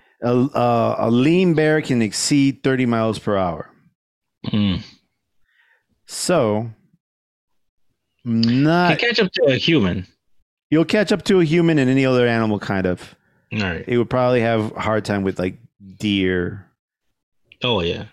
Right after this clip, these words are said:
Speaker 1: 'Cause deer are really fast. Is it possible to outrun a bear? A bear can outrun you no matter what.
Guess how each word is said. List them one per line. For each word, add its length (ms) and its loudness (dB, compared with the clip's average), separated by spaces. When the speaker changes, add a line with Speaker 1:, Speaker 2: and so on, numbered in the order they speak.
Speaker 1:
'Cause 160 -4
deer 260 -2
are 40 -2
really 220 -2
fast. 540 -6
Is 140 0
it 100 -4
possible 320 0
to 100 2
outrun 300 0
a 60 -2
bear? 500 0
A 60 -4
bear 280 -2
can 200 -4
outrun 720 -2
you 280 -4
no 200 -2
matter 380 -2
what. 480 -4